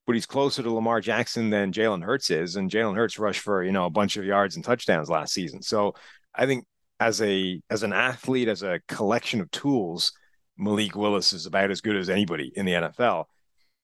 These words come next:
But he doesn't play within the structure of the offense at all. Like, it, it doesn't function. So anything, like, you could, every time you're watching these preseason games, and, like, anytime he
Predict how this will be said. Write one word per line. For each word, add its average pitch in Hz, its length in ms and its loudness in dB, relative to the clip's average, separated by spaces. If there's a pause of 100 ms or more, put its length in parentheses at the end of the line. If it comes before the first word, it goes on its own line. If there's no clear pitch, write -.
(100)
But 104 220 2 (880)
he 120 280 2 (100)
doesn't 98 480 2
play 107 240 2
within 98 220 0
the 90 80 -4
structure 101 340 2
of 92 60 -4
the 98 120 2
offense 101 380 0
at 123 60 2
all. 175 320 -2
Like, 104 180 2
it, 107 220 2
it 107 120 0 (220)
doesn't 127 240 4
function. - 500 0 (140)
So 123 460 -2 (580)
anything, 156 320 2
like, 135 180 -2 (160)
you 160 200 0
could, 156 260 0
every 180 300 4
time 135 540 0
you're 143 120 -6
watching 143 260 4
these 123 120 -6
preseason 123 480 2
games, 90 260 0
and, 110 60 2
like, 107 240 0
anytime 131 680 0
he 107 400 -2